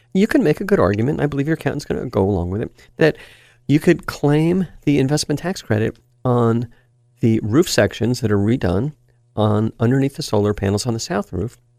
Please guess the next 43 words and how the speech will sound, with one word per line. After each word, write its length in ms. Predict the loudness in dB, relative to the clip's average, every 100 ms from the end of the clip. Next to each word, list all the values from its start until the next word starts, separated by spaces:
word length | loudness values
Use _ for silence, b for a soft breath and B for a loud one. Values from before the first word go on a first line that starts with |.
| _ -6
and 140 | -4 -2
underneath 380 | 0 0 -2 -4
the 60 |
solar 260 | -4 -2 -4
panels 320 | -4 -4 -4
you're 80 | -6
putting 240 | -4 -4
on 60 | -4
the 60 |
west 220 | -4 -6 -8
roof. 100 | -8
But 160 | -8 -8 b b b
if 160 | -4 -2
you're 100 | -2
not 200 | -2 -2
putting 180 | -2
panels 320 | 0 0 0 -2
on 120 | -2
the 60 |
north 280 | 0 -2 -2
or 60 | -2
the 140 | -2
east 160 | -2 -2
roof, 320 | -2 -2 -6 _ -8
eh, 60 | -4
it's 260 | -4 -6
kind 180 | -6 -6
of 80 | -6
a 60 | -8
stretch 320 | -2 -2 0
to 120 | -2
say 240 | 0 2 2
that 160 | 0
the 100 | -2
roofing 300 | 0 0 2
is 100 | -2
gonna 160 | -2 -8
apply 300 | -8 -2 -2
to 120 | -2
that 180 | -8 -6
too. 120 | -8 -10 _ b b b b b b b
Now, 240 | 2 2 0 B B
also, 380 | -2 2 6 4